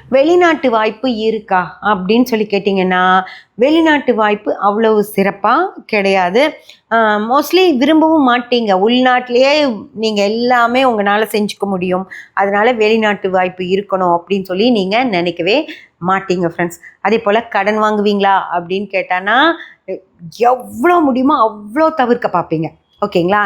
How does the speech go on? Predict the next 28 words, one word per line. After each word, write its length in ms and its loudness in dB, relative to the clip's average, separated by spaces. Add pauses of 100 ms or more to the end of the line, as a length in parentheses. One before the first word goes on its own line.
(100)
எத்-, 260 -4
ஆ, 140 2
கடனே 440 0
வாங்காம, 720 2 (520)
ஆ, 400 0 (300)
சில, 320 -2 (120)
ம், 180 -2
பிரச்சனைகளை 640 0
முடிச்சுக்கலாம் 440 0
அப்படி 260 -2
தான் 180 2
நினைப்பீங்க. 560 0 (320)
வேற 300 0 (160)
வழியே 640 2
இல்ல 640 0
அப்படிங்கிறப்போ 400 -4
ஒரு 300 -2
ரெண்டு 400 0
பர்சன்ட் 360 -2 (220)
காரங்க 340 0 (340)
கடன் 340 -4
வாங்கக்கூடிய 720 -2
ஒரு 140 2
சூழ்நிலைக்கு 760 0
வருவாங்க 560 0
ஃப்ரெண்ட்ஸ். 200 -8
அதே 240 0
போல 340 0